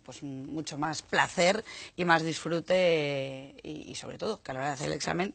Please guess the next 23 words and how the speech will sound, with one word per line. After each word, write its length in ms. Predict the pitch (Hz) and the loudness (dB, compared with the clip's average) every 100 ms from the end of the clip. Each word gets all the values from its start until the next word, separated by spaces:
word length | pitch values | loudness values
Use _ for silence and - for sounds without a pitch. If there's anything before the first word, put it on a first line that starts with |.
| - | -8
tienen 160 | 165 | -8
las 100 | 160 | -6
cosas 180 | - 139 | -6 -6
más 140 | 135 | -8
claras, 460 | - - - - - | -4 -4 -4 -10 -12
está 200 | - - | -8 -8
clarísimo. 340 | 76 - - - - - - - - | -6 -6 -8 -14 -10 -8 -8 -12 -6
Bueno, 220 | - 202 160 | 2 2 4
pues 240 | 175 - | 0 2
Andoni, 360 | - 185 185 156 | 0 4 4 2
muchísimas 360 | 160 170 185 180 | 0 -2 2 4
gracias 180 | 185 170 | 2 0
por 100 | 180 | 0
acompañarnos. 520 | 165 175 202 285 - - _ _ | 2 2 2 0 -2 -14 _ _
Te 100 | - | 0
pido 140 | 160 | 2
que 100 | 156 | 2
nos 280 | 165 165 160 | 2 2 2
firmes, 280 | - 165 151 | 0 -2 -2
por 120 | 160 | -4
favor, 380 | - 165 170 165 | 0 4 4 6
el 340 | 160 165 160 | 6 4 4
libro 380 | 185 220 214 - | 2 2 2 0